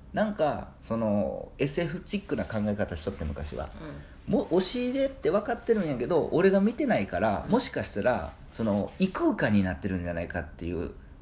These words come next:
Speaker 1: ことはよく考えたことある。
Speaker 2: あのさ、なんで話がどんどんさ、ドラえもんに寄ってくの？
Speaker 1: あ、
Speaker 2: いつも。
Speaker 1: いや、そういうことを、
Speaker 2: いつも、
Speaker 1: 俺もそうやって考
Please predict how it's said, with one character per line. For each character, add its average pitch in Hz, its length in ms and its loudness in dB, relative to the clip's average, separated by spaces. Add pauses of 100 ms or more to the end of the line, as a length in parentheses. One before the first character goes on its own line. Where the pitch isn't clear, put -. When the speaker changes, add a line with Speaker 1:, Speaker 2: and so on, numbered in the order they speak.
(100)
Speaker 1:
こ - 120 -2
と 104 120 -2
は 92 40 4
よ 104 140 4
く 104 100 0
考 120 140 0 (100)
え 85 60 2
た - 100 -6
こ - 60 -6
と - 60 -4
あ - 20 -4
る。 - 80 2
Speaker 2:
あ - 60 -2
の - 40 -6
さ、 - 160 -2
な 156 160 -2
ん 147 60 -4
で 196 120 -4 (340)
話 311 340 -6
が 180 100 -4
ど 170 140 -6
ん 165 80 -10
ど 151 100 -8
ん 151 60 -8
さ、 151 120 -6
ド 151 160 -4
ラ 165 120 -4
え 180 40 -6
も 190 160 -4
ん 196 40 -2
に 233 160 2
寄 196 80 0
っ - 20 -10
て - 160 -4
く 220 140 -4
の？ 180 100 0
Speaker 1:
あ、 - 40 4
Speaker 2:
い 196 120 0
つ - 140 2
も。 202 60 6
Speaker 1:
い - 20 6
や、 - 80 0
そ - 340 0
う 208 60 6
い - 20 2
う - 20 -4
こ 190 120 0
と 131 100 0
を、 98 220 0 (120)
Speaker 2:
い 196 60 -2
つ 135 240 2
も、 208 60 10
Speaker 1:
俺 247 100 8
も 196 80 4
そ - 140 0
う - 20 4
や 151 40 2
っ - 20 -8
て 143 80 -2
考 147 100 -2